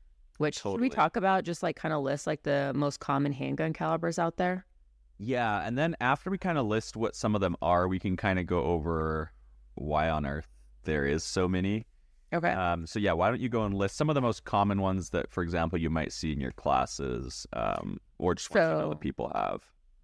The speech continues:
Speaker 1: Yeah, so typically you'd see, like, twenty-two long rifle, three eighty auto, nine millimeter, thirty-eight special, forty Smith and Wesson, uh, forty-five A C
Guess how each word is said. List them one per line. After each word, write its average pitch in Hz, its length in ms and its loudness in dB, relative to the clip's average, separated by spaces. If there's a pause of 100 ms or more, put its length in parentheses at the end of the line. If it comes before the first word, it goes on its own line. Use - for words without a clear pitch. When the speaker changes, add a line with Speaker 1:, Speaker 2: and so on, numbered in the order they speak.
(260)
Speaker 1:
Yeah, 175 140 4
so 226 180 -4
typically 269 640 2
you'd 180 100 -2
see, 160 140 0
like, 139 180 0
twenty-two 147 420 -2
long 160 300 2
rifle, 156 880 0
three 147 240 -2
eighty 139 220 0
auto, 147 760 2
nine 139 300 -2
millimeter, 147 920 2
thirty-eight 139 320 -2
special, 147 920 0 (360)
forty 160 320 2
Smith 147 320 -2
and 139 180 -4
Wesson, 151 960 -2 (540)
uh, 139 300 0
forty-five 147 500 -2
A 143 80 -2
C 135 240 -6